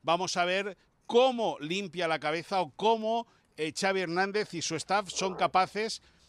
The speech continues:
y también los jugadores, evidentemente, de redirigir esa sensación de frustración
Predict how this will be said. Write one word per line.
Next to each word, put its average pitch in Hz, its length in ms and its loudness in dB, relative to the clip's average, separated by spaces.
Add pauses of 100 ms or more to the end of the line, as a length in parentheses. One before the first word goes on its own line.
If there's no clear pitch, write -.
(120)
y 147 80 -10
también 165 220 0
los 185 100 0
jugadores, 160 380 0
evidentemente, 151 520 -2
de 175 300 4
redirigir 190 920 0 (320)
esa 165 360 2
sensación 170 640 -2
de 156 100 -2
frustración 175 720 0